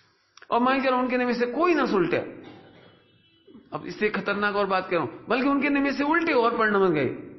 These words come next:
तो अभी वे दुखी नहीं होते, क्योंकि मैं करता हूं। काय का वर्णन चल रहा है? परद्रव्य और परद्रव्य का भाव। अ-, अब देखो, पहला वाला तो थोड़ा सरल लगता है, हालांकि है तो कठिन ही, कठिन माने मेहनत लगती है। मेरे निमित्त से एक लाख जीव जो पलट जाए फटाफट,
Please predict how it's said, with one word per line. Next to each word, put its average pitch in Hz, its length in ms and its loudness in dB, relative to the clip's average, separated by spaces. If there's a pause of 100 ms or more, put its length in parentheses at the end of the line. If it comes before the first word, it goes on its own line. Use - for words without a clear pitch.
(460)
तो 160 60 2
अभी 165 200 4
वे 170 140 4
दुखी 156 300 0
नहीं 139 180 2
होते, 123 300 0
क्योंकि 151 440 0
मैं 127 200 0
करता 117 300 -4
हूं। 87 260 -14 (1080)
काय 170 160 -2
का 196 60 -2
वर्णन 208 240 0
चल 214 120 0
रहा 233 140 0
है? 240 120 -4
परद्रव्य 214 800 0
और 185 240 0
परद्रव्य 170 380 0
का 214 260 -2
भाव। 120 540 -4 (1300)
अ-, 143 140 -4
अब 165 100 -4
देखो, 208 160 2
पहला 180 400 0
वाला 190 200 0
तो 190 120 -4
थोड़ा 175 220 0
सरल 180 300 2
लगता 139 220 -2
है, 131 60 -6
हालांकि 156 200 2
है 151 60 0
तो 160 100 -2
कठिन 156 260 -2
ही, 254 80 -4
कठिन 175 420 -4
माने 196 140 -2
मेहनत 160 320 0
लगती 135 280 -6
है। 131 100 -6 (680)
मेरे 147 260 0
निमित्त 147 200 -2
से 147 120 -2
एक 147 80 -4
लाख 143 200 -2
जीव 139 220 -6
जो 127 120 -4
पलट 165 300 -2
जाए 143 160 -4
फटाफट, 143 440 -8